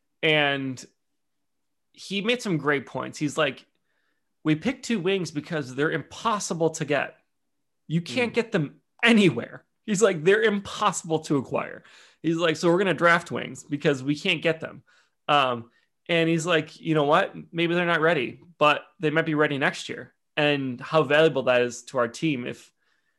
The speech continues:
Speaker 1: these guys we just got, I mean, he's just like, he made a lot of really good points. So if you're interested in what their thought process was, they were like, they were thinking about getting Moody at seven.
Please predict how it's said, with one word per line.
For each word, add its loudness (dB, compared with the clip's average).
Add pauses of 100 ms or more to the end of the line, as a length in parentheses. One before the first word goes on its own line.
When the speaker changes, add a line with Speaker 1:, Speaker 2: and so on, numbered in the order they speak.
(180)
Speaker 1:
these 0
guys 2
we -6
just -10
got, 0
I 2
mean, 2
he's -4
just -6
like, -2 (480)
he -4
made 2
a 6
lot 6
of 2
really -2
good -4
points. -4
So -4
if -10
you're -2
interested -6
in -6
what 2
their -2
thought -2
process -2
was, 2
they 2
were 4
like, 0
they 4
were 6
thinking 0
about 2
getting 0
Moody 4
at -6
seven. -2